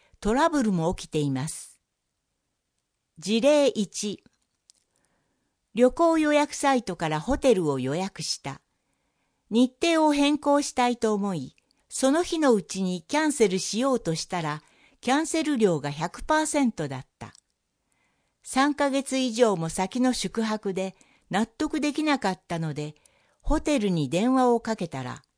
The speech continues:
旅行予約サイトから申し込んでいる方は、そのサイトに連絡してください、と言われた。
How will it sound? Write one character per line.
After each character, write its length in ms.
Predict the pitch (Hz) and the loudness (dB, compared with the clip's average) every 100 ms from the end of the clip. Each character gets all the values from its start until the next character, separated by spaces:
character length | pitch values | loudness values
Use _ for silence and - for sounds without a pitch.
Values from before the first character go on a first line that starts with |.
| _ _ _ _ _ _ _ _ _ - | _ _ _ _ _ _ _ _ _ -4
旅 200 | 190 247 | 0 0
行 260 | 320 330 | 2 2
予 140 | 320 302 | 2 2
約 220 | 302 302 | 2 0
サ 180 | - 285 | 0 0
イ 100 | 247 | 0
ト 100 | 190 | -2
か 140 | 185 | 0
ら 140 | 170 160 | 0 0
申 200 | 185 254 | 0 0
し 140 | - | -2
込 180 | - 247 | 0 2
ん 100 | 208 | 2
で 100 | 170 | 0
い 100 | 160 | -2
る 140 | 147 | -4
方 320 | 135 147 190 | -8 -8 -6
は、 240 | 185 151 156 _ - | -4 -4 -6 _ -20
そ 200 | - 240 | -6 0
の 140 | 262 311 | 2 0
サ 220 | - 277 | 0 0
イ 100 | 302 | 0
ト 140 | 294 | 0
に 180 | 277 262 | 2 2
連 220 | 196 233 | 2 2
絡 260 | 247 240 214 | 2 0 -4
し 80 | - | -4
て 100 | 208 | -4
く 120 | 202 | -2
だ 160 | 185 | -4
さ 180 | 190 170 | -6 -8
い、 140 | 135 - _ _ _ - | -8 -14 _ _ _ -8
と 100 | 302 | -4
言 180 | 254 147 | -2 -2
わ 120 | 143 | -4
れ 120 | 139 | -6
た。 240 | - 120 | -10 -14